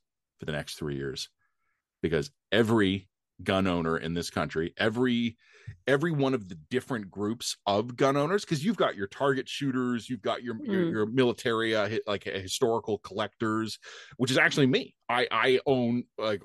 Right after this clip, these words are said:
Speaker 1: o-, old World War vintage firearms.
Speaker 2: And then you've got my dad.
Speaker 1: You got your dad. You've got Indigenous, uh, Canadians. You've got
Speaker 2: Yeah.
Speaker 1: hunters, like, people who like to go out and, and take care of ducks. You've got skeet shooters.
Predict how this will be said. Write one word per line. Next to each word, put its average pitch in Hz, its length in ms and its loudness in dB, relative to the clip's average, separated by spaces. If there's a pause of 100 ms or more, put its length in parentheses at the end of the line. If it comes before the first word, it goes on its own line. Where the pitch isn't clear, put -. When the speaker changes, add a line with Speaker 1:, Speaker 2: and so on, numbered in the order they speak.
Speaker 1:
o-, 123 240 4
old 120 380 2
World 113 280 -2
War 110 240 -4
vintage 107 380 -8
firearms. 190 380 0
Speaker 2:
And 427 80 8
then 415 140 10
you've 392 120 6
got 349 180 4
my 240 140 6
dad. 175 320 4 (580)
Speaker 1:
You 160 140 2
got 135 160 2
your 165 100 -4
dad. 175 400 2
You've 135 200 -2
got 151 240 2
Indigenous, 180 840 -2
uh, 127 80 0
Canadians. 110 600 -2
You've 143 160 -2
got 156 320 0
Speaker 2:
Yeah. - 360 -10
Speaker 1:
hunters, 226 360 0
like, 151 100 -2
people 180 220 -2
who 170 80 2
like 165 180 0
to 127 80 -10
go 165 240 2
out 151 220 0
and, 131 200 -6
and 135 200 -8
take 156 180 -4
care 139 140 2
of 127 100 0
ducks. 190 260 0
You've 160 120 -4
got 117 160 2
skeet - 340 -8
shooters. 87 460 -2